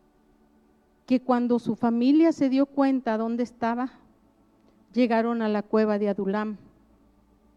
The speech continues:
Seguramente los hermanos, la familia de David, pasaba también por tiempos difíciles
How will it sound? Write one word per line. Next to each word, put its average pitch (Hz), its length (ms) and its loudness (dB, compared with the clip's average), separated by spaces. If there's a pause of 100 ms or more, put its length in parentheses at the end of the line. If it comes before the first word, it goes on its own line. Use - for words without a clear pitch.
(640)
Seguramente 247 1000 0 (400)
los 226 220 -4
hermanos, 220 960 -2 (140)
la 214 200 -4
familia 214 580 -6
de 233 120 -6
David, 208 400 -6 (580)
pasaba 220 440 -4
también 220 500 -4
por 226 220 -10
tiempos 220 500 -10
difíciles 190 800 -10